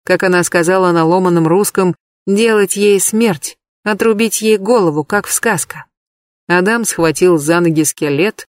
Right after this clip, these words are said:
и сдернул его с кострища. Затем нагнулся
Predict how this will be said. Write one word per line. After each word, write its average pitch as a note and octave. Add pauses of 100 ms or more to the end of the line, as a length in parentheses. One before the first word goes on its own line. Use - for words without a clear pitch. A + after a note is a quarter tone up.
(300)
и G3+
сдернул G3+
его D#3
с -
кострища. - (720)
Затем G3
нагнулся F3+